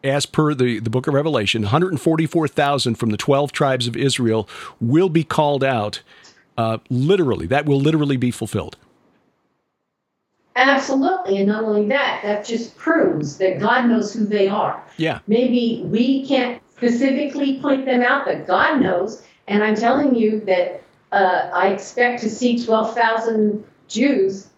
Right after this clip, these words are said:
Speaker 2: being part of the hundred and forty-four thousand, and, and maybe some of the, you know, the false people who are trying to say that they're not the true Jews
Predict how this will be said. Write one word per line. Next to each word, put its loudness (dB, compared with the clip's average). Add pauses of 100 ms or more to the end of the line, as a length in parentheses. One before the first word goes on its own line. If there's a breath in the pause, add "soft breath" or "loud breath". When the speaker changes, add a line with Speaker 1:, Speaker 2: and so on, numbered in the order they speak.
Speaker 2:
being 0 (200)
part 0
of -2
the 0
hundred 0
and -2
forty-four 0
thousand, -2 (240 loud breath)
and, 2
and 2
maybe 0
some 0
of 0
the, 0
you 2
know, 0
the -4
false 0
people 0
who 4
are 0
trying 2
to 2
say 0
that -2
they're 2
not 2
the -2
true 0
Jews 0